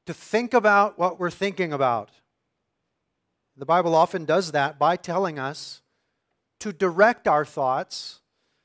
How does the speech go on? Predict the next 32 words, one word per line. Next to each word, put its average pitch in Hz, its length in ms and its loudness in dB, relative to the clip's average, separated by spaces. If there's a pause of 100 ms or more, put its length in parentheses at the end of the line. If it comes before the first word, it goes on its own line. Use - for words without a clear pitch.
(180)
to 170 80 -8
particular 190 580 -4
things. 190 640 -10 (1400)
You 143 60 -20
know, 170 120 -10
un-, 175 220 -10
unless 175 440 -4
jarred 175 380 0
from 175 180 -10
the 165 100 -6
outside, 165 440 -2
our 151 120 -2
minds 160 400 -8
can 127 180 -14
continue 165 580 -12
on 135 140 -6
a 117 40 -14
course 160 340 -10
of 143 80 -20
thought 147 340 0
that 135 160 -8 (560)
is 135 80 -16
not 175 180 -2
particularly 156 600 -6
helpful, 151 580 -6 (1300)
and 135 160 -16
at 147 120 -16
times 170 680 -6
absolutely 175 680 -6
detrimental 175 1040 -4
to 160 400 -8
our 143 340 0